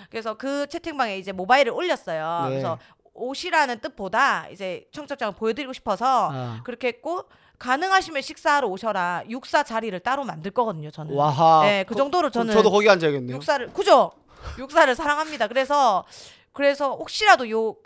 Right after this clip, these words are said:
Speaker 1: 청첩장이 예쁘단 말이에요.
Speaker 2: 음, 막 이뻐요.
Speaker 1: 다르잖아요,
Speaker 2: 네.
Speaker 1: 모바일이랑. 그래서
Speaker 2: 네.
Speaker 1: 요거 받고 싶으신 분들은 주소 달라고 했더니 이제 쪽지로 보내주셨어요. 그래서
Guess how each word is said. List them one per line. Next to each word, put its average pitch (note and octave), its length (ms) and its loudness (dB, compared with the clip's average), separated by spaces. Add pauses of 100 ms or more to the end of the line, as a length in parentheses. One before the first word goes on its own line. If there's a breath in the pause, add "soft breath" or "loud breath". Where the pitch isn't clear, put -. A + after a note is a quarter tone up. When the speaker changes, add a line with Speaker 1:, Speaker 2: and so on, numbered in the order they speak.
(140)
Speaker 1:
청첩장이 D#4 480 -6
예쁘단 B3 400 -2
말이에요. E3+ 480 -6
Speaker 2:
음, F3 160 -2
막 D#3+ 140 6
이뻐요. D#3 280 4
Speaker 1:
다르잖아요, G#3 720 0
Speaker 2:
네. C3 280 0
Speaker 1:
모바일이랑. F#3 400 -2
그래서 G3 240 -8
Speaker 2:
네. C#3 280 2
Speaker 1:
요거 A#3+ 200 -4
받고 B3+ 380 -4
싶으신 D#4+ 500 -10
분들은 A3+ 260 -8
주소 - 240 -8
달라고 G3 400 -2
했더니 F#3 400 -6
이제 G#3 140 -6
쪽지로 B3+ 380 -12
보내주셨어요. G3 880 -10
그래서 F#3 340 -8